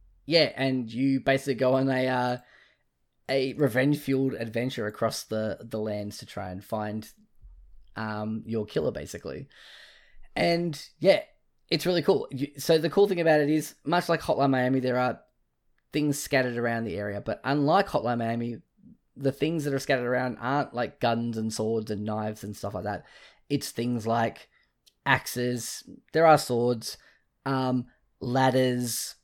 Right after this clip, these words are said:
wheels off, like, broken wheels off wagons, um, and the cool thing about those weapons are, is, like, they essentially have ammo, so that they, they break, they got durability, they break after a certain amount of hits, depending on the item. So, like, a ladder, you can, like,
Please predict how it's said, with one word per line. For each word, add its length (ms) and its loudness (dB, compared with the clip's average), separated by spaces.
wheels 500 4
off, 220 0
like, 260 0
broken 440 0
wheels 280 0
off 160 -2
wagons, 800 -2
um, 540 0
and 300 2
the 80 0
cool 180 6
thing 100 2
about 200 4
those 160 2
weapons 360 0
are, 400 -2
is, 360 -4
like, 240 -6
they 160 2
essentially 380 -2
have 300 -2
ammo, 460 0
so 160 -2
that 140 -2
they, 280 2
they 140 6
break, 320 2
they 120 2
got 180 0
durability, 520 -4
they 140 0
break 320 -2
after 260 0
a 40 -4
certain 200 -4
amount 180 -4
of 60 -10
hits, 200 -6
depending 340 -6
on 60 -6
the 100 -6
item. 340 -4
So, 120 -4
like, 140 2
a 40 0
ladder, 340 4
you 200 -6
can, 240 -2
like, 300 -6